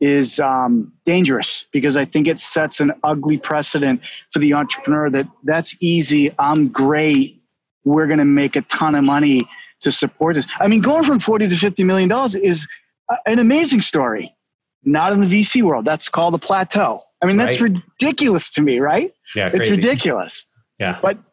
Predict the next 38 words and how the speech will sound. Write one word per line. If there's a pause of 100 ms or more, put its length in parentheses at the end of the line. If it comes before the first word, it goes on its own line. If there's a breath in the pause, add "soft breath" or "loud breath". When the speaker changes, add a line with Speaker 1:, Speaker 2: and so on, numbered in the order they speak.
(180)
Speaker 1:
you
know, (640 loud breath)
so
that's, (480)
I
like
what
you
say
about
that.
It
is,
it
is
certainly
not
for, (440)
uh,
I
actually
had
a,
um, (760)
investor
that's
looking
at
our
fund,
and
he
said,
"Oh,
you're, (260 loud breath)
you're
V
C